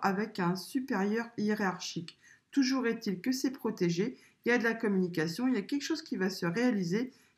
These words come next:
il y a une transaction là certainement, hein. En tout cas, ça va se concrétiser.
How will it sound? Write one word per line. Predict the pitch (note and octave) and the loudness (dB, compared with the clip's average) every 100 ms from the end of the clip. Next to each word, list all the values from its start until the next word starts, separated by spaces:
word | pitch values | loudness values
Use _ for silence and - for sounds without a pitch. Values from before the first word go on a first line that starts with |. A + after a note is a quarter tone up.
| - | 0
il | |
y | |
a | A#3 - | 0 0
une | A#3+ A#3 | -4 -4
transaction | - C4+ B3+ B3 - A#3+ A#3 | -2 0 0 -2 -4 -4 0
là | F3+ | 0
certainement, | F3+ G#3+ A3+ G#3 G3 E3+ D#3 | 0 -4 0 2 4 2 2
hein. | E3+ - _ _ - - _ - | 0 -2 _ _ -20 -20 _ -2
En | F#3+ | 0
tout | G3+ | 2
cas, | B3+ | 0
ça | B3+ G3+ | 2 0
va | A#3+ | 0
se | B3 | -2
concrétiser. | G#3 D4+ D4 - C4 A3+ F#3+ D#3+ | -4 -2 -2 0 -2 -2 -4 -4